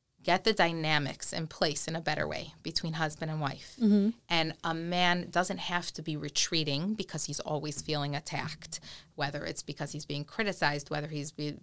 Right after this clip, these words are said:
Speaker 1: being told his way is not the right way, um, in, in many different ways that she does that, you know, b-,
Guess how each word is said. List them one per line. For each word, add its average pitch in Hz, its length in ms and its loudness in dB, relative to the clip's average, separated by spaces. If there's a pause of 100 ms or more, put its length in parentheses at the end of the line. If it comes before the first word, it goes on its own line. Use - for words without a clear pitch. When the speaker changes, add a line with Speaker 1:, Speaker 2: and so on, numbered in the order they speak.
Speaker 1:
being 143 320 -2
told 147 300 -4
his 151 180 -2
way 151 160 -4
is 160 120 -8
not 165 280 2
the 165 80 0
right 156 240 4
way, 151 400 2 (340)
um, 151 300 4
in, 160 220 -2
in 170 300 0
many 196 280 8
different 165 300 -2
ways 151 240 0
that 151 80 -2
she - 120 0
does 143 280 -2
that, - 280 -4
you 156 80 -2
know, 151 200 2
b-, 165 180 -6